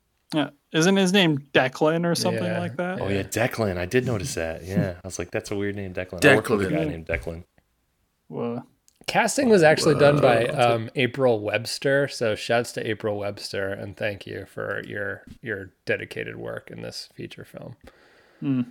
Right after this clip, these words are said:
Speaker 1: Thank you for, uh, staying true to Tom Cruise.
Speaker 2: <laughs>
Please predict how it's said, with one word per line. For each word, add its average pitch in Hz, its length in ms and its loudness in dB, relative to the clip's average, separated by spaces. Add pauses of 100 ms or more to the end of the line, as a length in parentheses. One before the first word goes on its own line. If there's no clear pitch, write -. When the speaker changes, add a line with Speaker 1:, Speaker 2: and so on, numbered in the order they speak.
(320)
Speaker 1:
Thank 147 240 0
you 170 100 4
for, 143 560 6
uh, 127 280 6
staying 123 340 2
true 131 180 0
to 123 100 0
Tom 120 280 -4
Cruise. 117 500 -10
Speaker 2:
<laughs> - 60 -12